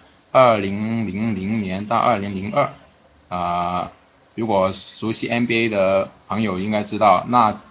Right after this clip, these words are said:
那三年正是湖人皇朝的三年，王朝的三年，对。然后，呃，我就可能跟那些同学啊，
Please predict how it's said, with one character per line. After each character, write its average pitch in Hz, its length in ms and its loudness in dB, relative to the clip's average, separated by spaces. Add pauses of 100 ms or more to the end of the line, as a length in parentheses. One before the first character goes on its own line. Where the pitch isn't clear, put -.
那 117 180 2
三 110 280 2
年 85 340 -6 (460)
正 120 160 -2
是 110 160 -4
湖 101 260 -4
人 95 360 -2
皇 95 320 -6
朝 92 260 -2
的 92 60 -6
三 90 280 -8
年， 82 220 -8 (440)
王 98 200 -2
朝 104 160 0
的 104 80 -2
三 101 220 -4
年， 87 220 -8 (100)
对。 95 240 -6 (440)
然 104 160 -2
后， 101 480 -2 (600)
呃， 90 680 -4 (500)
我 90 580 -6
就 104 440 -4
可 95 160 -12
能 98 320 -4 (640)
跟 107 100 -4
那 107 140 -4
些 101 320 -4
同 101 220 -10
学 95 160 -6
啊， 95 600 0